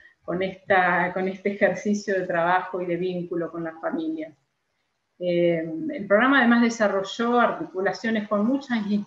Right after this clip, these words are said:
muchas instituciones con las que el inta no estaba acostumbrado a trabajar, pero bueno, creo que eso ha permitido esta interdisciplinaridad que planteaba María Eugenia,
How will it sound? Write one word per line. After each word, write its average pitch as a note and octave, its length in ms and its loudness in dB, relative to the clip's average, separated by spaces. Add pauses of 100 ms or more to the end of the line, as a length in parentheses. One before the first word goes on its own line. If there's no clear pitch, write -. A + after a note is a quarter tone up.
muchas G#3+ 680 -4
instituciones A#3 760 0
con F#3 140 -8
las - 160 -10
que F#3 100 -4
el G#3+ 80 -2
inta C4+ 440 4 (340)
no A#3 140 2
estaba C4 300 4
acostumbrado F#3+ 480 0
a F3+ 80 -2
trabajar, G3+ 640 0 (760)
pero F#3 180 0
bueno, G3+ 280 2
creo G3+ 180 2
que G#3 80 2
eso A#3+ 400 -2 (280)
ha F3+ 140 0
permitido G#3 680 2
esta F#3+ 580 0
interdisciplinaridad F#3+ 1600 0
que G#3 80 -2
planteaba F#3 420 -4
María E3+ 220 -2
Eugenia, G3+ 600 -4